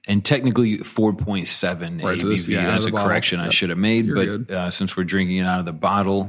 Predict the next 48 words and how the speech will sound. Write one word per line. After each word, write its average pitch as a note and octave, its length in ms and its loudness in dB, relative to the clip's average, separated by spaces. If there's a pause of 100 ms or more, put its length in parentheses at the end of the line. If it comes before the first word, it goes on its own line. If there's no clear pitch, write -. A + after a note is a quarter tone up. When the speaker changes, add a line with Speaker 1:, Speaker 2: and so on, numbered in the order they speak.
Speaker 2:
Mm-hmm. G#2 400 -2
Speaker 1:
this F#2 180 -8
will F#2 100 -4
be E2+ 360 -6
a E2+ 80 -8
little C3 400 2
bit F#2 160 0
higher F2+ 400 0
in F2 100 -2
A F2 140 -2
B D#2+ 200 -6
V, G#2 340 0
but F2+ 280 -2
you're F#2+ 140 -2
right. E2+ 380 -2
I G2 120 -2
could, F2+ 360 -4 (120)
I F#2+ 120 -4
could F2 260 -4 (140)
assumingly G2+ 680 2
drink F#2 220 0
a F2+ 60 0
lot F2 260 -2
of F2 80 -4
these. F2 260 -4
It's F#2 200 -2
been G2 280 0
years. F2+ 760 0 (180)
Speaker 2:
Yes. A1 260 -8
Speaker 1:
Harris G#2+ 300 2
and G2+ 100 2
I F#2+ 60 2
saw, G#2 260 2
I F#2 100 2
think F2+ 200 -4
you G2 160 2
had F#2 140 0
checked F#2+ 260 0
this - 220 -4
in, A2 460 -2 (100)
in G#2+ 100 0
the A2 80 2
past, G#2 640 -4
probably. G2+ 540 0 (400)
Speaker 2:
Well, C3 140 0
I D3+ 40 2
think E3+ 140 0
I, A#2 100 2